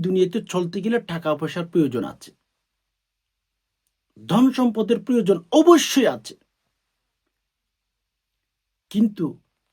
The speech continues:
সেইগুলো যদি আল্লাহ তাআলার কাছ থেকে আপনি চেয়ে নিতে পারেন,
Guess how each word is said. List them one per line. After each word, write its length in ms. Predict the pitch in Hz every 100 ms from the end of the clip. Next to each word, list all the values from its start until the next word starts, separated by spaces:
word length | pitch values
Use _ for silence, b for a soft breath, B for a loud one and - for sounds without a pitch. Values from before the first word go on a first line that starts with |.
| _ _ _ _
সেইগুলো 440 | - 156 131 143 139
যদি 180 | 139 139 131 -
আল্লাহ 260 | 170 208 165 -
তাআলার 260 | 147 147 139 139
কাছ 100 | 131
থেকে 160 | 147 139 123
আপনি 160 | - 127 -
চেয়ে 240 | 208 233 208
নিতে 180 | 175 147 127
পারেন, 220 | 123 113